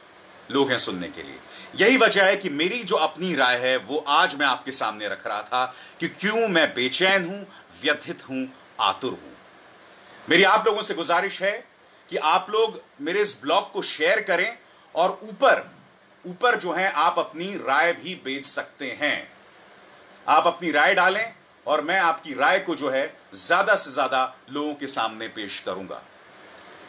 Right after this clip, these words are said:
तो बहुत बहुत शुक्रिया लोगों, अ, दोस्तों, मेरे साथ जुड़ने के लिए। आप लोग अपना ख्याल रखें। आज एक बार फिर देश की स्वतंत्रता की आपको हार्दिक मुबारकबाद। मगर मैं ये उम्मीद करता हूं,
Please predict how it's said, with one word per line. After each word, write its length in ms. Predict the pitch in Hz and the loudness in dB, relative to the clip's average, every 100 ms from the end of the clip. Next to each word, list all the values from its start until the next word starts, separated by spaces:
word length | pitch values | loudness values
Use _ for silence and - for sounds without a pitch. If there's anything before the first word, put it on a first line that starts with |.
| - - - - | -20 -20 -18 -8
तो 60 | 101 | 2
बहुत 220 | 156 185 | 4 6
बहुत 140 | 196 | 4
शुक्रिया 360 | - 175 190 196 | 4 2 4 6
लोगों, 300 | 180 185 190 | 4 0 -2
अ, 340 | - 147 147 | 0 4 4
दोस्तों, 320 | 147 165 - | 4 0 -2
मेरे 140 | 165 160 | -2 0
साथ 200 | 170 151 | 2 2
जुड़ने 320 | 147 156 180 | 2 0 0
के 120 | 185 | -2
लिए। 320 | 185 196 208 - - - - - - | -2 0 0 -4 -20 -20 -20 -18 0
आप 180 | 131 147 | 2 2
लोग 100 | 156 | 2
अपना 240 | 147 160 135 | 0 2 -2
ख्याल 300 | - 156 180 | 2 4 4
रखें। 420 | 175 185 180 175 _ _ _ _ _ - | 0 -2 -4 -6 _ _ _ _ _ 2
आज 520 | 156 190 202 - - _ _ _ _ 135 | 6 6 4 0 -12 _ _ _ _ -10
एक 180 | 147 - | -8 0
बार 260 | 160 165 - | 2 2 -2
फिर 180 | 175 180 | -6 -4
देश 280 | 151 165 - | -6 -8 -8
की 140 | 156 | -6
स्वतंत्रता 640 | - 143 151 151 143 165 | -4 -2 -4 -8 -2 0
की 140 | 156 143 | 2 4
आपको 420 | 135 139 147 123 | 2 2 -2 -4
हार्दिक 600 | - - 220 254 208 190 | -2 4 6 6 2 -4
मुबारकबाद। 720 | 185 156 156 147 143 143 143 - - 139 | -2 2 2 2 0 0 -2 -20 -14 -2
मगर 220 | 160 170 | 0 2
मैं 200 | 151 202 | 2 2
ये 80 | 202 | 2
उम्मीद 360 | 165 151 143 - | 0 -2 -4 0
करता 260 | 127 - | 0 2
हूं, 200 | 139 131 | 0 0